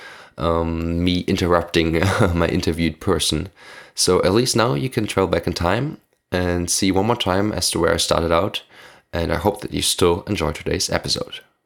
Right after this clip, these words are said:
Yeah, hello Sharon. I'm very pleased that you are willing to join my interview here today. And would you like to introduce yourself?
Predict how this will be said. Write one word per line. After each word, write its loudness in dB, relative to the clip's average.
Yeah, 0
hello 4
Sharon. 0
I'm 0
very 0
pleased -4
that -6
you -2
are -2
willing 0
to -4
join 2
my 2
interview -2
here -6
today. -2
And -6
would 0
you -4
like 2
to -6
introduce -2
yourself? -8